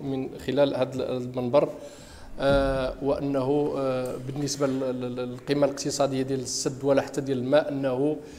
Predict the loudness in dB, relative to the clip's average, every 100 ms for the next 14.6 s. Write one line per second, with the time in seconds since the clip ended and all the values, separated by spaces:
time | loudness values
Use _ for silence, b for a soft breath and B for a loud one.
0 | B -6 -4 -2 -2 -2 -4 -4 -2 -2
1 | -2 -4 -4 -2 0 0 0 0 0 0
2 | 0 0 0 -4 -6 -4 -4 -4 -4 -6
3 | -6 -6 -6 -6 -8 -10 -6 -4 -4 -2
4 | -2 -2 -2 -4 -4 -4 -4 -6 0 4
5 | 4 2 B B -6 -2 -2 0 2 2
6 | 0 -2 0 0 -2 -8 -4 -2 0 0
7 | -2 -4 -6 0 0 4 6 4 B B
8 | 4 4 2 0 2 0 -2 -2 -4 -2
9 | -2 2 2 2 -2 B -6 -4 -2 -2
10 | -2 -2 -2 -2 -2 -2 -6 -6 -6 B
11 | B -4 -4 -2 -4 -4 -2 -2 -2 -6
12 | -2 0 0 0 0 2 0 2 0 0
13 | 0 2 2 4 2 2 -2 0 0 2
14 | 0 -2 -6 -4 -4